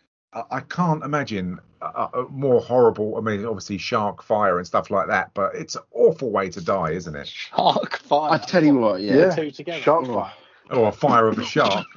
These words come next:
Speaker 4: <laughs> Yeah.
Speaker 1: eating you, shark on fire,
Speaker 4: <laughs>
Speaker 1: anything.
Speaker 3: I tell you what, I tell you what was, what was horrible about that scene is when watching it in the cinema, you've got all that surround sound, so you can hear the earth fall all around you.
Speaker 2: Mm.
Speaker 3: You can hear it breathing.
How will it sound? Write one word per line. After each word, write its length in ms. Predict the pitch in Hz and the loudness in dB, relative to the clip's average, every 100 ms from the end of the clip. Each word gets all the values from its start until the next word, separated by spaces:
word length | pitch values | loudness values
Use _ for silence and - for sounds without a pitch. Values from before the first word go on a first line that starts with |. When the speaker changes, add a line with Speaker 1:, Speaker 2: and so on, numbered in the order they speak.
| - | -8
Speaker 4:
<laughs> 220 | - - | -6 -10
Yeah. 320 | 113 117 110 107 | -10 -6 -4 -4
Speaker 1:
eating 320 | 175 170 151 120 | 2 2 2 0
you, 220 | 110 95 | -2 -2
shark 380 | - 165 170 165 | -4 0 0 -2
on 120 | 117 | -8
fire, 480 | 107 277 92 82 - - 196 - 185 - | -2 0 0 -2 -4 -4 -4 -2 -2 -2
Speaker 4:
<laughs> 460 | 156 165 - - 156 | -4 -6 -8 -8 -2
Speaker 1:
anything. 500 | 170 170 - 95 117 | 0 0 -4 -2 0
Speaker 3:
I 60 | |
tell 260 | 170 233 220 | 2 2 4
you 140 | 214 | 4
what, 100 | 208 | 4
I 40 | 180 - | 2 0
tell 120 | 247 | 0
you 80 | 247 | 4
what 160 | 226 214 | 4 4
was, 280 | 214 165 - - - _ _ - | 0 -2 -16 -18 -20 _ _ -8
what 160 | 208 | -4
was 160 | 202 196 | -2 -2
horrible 280 | 190 156 127 | -2 -2 -2
about 200 | 113 113 | -4 -6
that 140 | 113 | -8
scene 200 | - 117 | -12 -12
is 140 | 110 - _ _ - | -12 -14 _ _ -10
when 280 | 151 185 | -6 -4
watching 340 | 190 190 - 165 | -4 -6 -8 -10
it 40 | |
in 60 | 151 | -10
the 80 | 143 | -12
cinema, 400 | 165 131 95 92 | -12 -12 -12 -12
you've 180 | 104 | -12
got 140 | 107 117 | -10 -10
all 160 | - 143 | -8 -6
that 160 | 147 117 | -6 -8
surround 360 | 131 123 120 | -10 -10 -10
sound, 260 | - 123 98 | -10 -12 -12
so 60 | |
you 60 | 113 | -12
can 160 | 123 107 | -12 -10
hear 160 | 135 | -10
the 160 | 120 120 | -10 -4
earth 300 | 135 110 87 _ _ | 0 0 -2 _ _
fall 340 | 127 98 87 | -8 -8 -6
all 120 | 120 113 | -4 -2
around 300 | 123 127 123 | -2 -6 -4
you. 180 | 135 151 | -4 -4
Speaker 2:
Mm. 380 | 127 113 117 | -8 -10 -12
Speaker 3:
You 60 | 117 | -4
can 100 | 143 | -2
hear 180 | 156 156 | 2 2
it 80 | 139 | 2
breathing. 460 | 151 131 95 107 | -2 -2 -4 -6